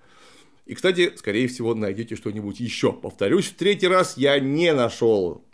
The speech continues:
фильм в сети и не мог делать стоп-кадров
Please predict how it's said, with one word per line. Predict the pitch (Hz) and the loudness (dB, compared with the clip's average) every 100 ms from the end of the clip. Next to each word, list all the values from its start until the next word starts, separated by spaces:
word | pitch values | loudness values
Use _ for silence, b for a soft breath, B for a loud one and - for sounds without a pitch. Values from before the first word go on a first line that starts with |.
| _ - | _ -10
фильм | - 120 92 87 | -4 -4 -4 -10
в | |
сети | - - 175 220 | -18 -10 -4 -4
и | - 98 | -4 -8
не | 101 98 | -8 -2
мог | 165 143 | 0 0
делать | 95 127 127 | -2 -2 -2
стоп-кадров | - 120 - 120 120 - 90 | -6 -8 -4 -2 0 0 -6